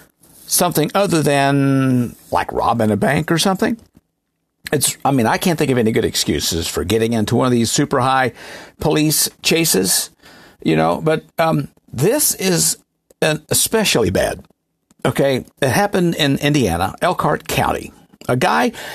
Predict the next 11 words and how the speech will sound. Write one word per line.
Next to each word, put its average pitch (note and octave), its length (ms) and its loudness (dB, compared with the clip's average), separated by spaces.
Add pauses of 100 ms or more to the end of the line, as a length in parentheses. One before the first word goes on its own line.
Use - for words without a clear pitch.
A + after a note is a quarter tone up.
(360)
tries G#3+ 340 0
to F3+ 100 0
pull E3 280 2
over D3 220 2
a B2+ 100 0
twenty-five-year-old, B2 1200 2 (560)
uh, B2+ 260 2
driver, A2+ 640 0
Musab D#3+ 720 2 (440)
Al-Shusai-, D3+ 1120 0
Al-, B2+ 220 2